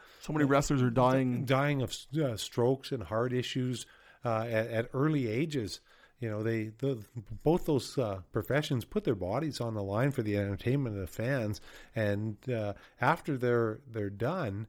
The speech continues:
Speaker 2: there's, where are those supports?
Speaker 1: Yeah, there aren't. And, uh,
Speaker 2: Yeah.
Speaker 1: the C F L P A and the wrestling, wrestlers are somewhat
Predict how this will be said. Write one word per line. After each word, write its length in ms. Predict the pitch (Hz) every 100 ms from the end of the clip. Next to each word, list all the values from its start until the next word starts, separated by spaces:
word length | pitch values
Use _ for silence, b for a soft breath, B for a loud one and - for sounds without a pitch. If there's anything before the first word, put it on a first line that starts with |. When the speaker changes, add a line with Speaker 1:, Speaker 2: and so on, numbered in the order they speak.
| b b -
Speaker 2:
there's, 220 | 123 113 117 - _
where 600 | 143 131 120 110 135 185
are 80 | 170
those 200 | 127 120
supports? 580 | - - 101 98 - -
Speaker 1:
Yeah, 240 | 139 135 123
there 240 | 127 120
aren't. 320 | 127 127 - -
And, 260 | 117 117 113
uh, 280 | 110 107 110
Speaker 2:
Yeah. 100 | 123 120
Speaker 1:
the 140 | 117
C 180 | - 135
F 140 | 123
L 140 | 131 127
P 260 | 139 131
A 40 | 127
and 240 | 120 120
the 60 | 117
wrestling, 580 | 127 131 - 120 117 -
wrestlers 460 | 135 151 123 120
are 100 | 117 - - B B B
somewhat 460 | - 208 202 131